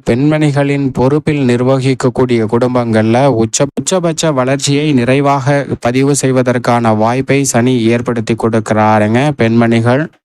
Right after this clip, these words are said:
ஆளுமையும் அதிகாரமும் கொண்ட உயர் பதவிகளுக்கு வருவதற்கான யோகமும் உண்டு.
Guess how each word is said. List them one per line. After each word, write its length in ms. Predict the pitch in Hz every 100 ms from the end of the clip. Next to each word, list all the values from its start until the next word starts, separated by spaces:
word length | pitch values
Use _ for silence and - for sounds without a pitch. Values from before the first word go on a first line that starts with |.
| -
ஆளுமையும் 640 | 143 170 170 160 165 165
அதிகாரமும் 680 | 131 135 147 147 147 151 147 139
கொண்ட 280 | 135 127 123
உயர் 340 | 120 139 143 131
பதவிகளுக்கு 640 | 123 131 135 127 123 123
வருவதற்கான 840 | 117 120 123 120 120 113 113 110 110
யோகமும் 500 | 110 117 120 120 117
உண்டு. 300 | 113 113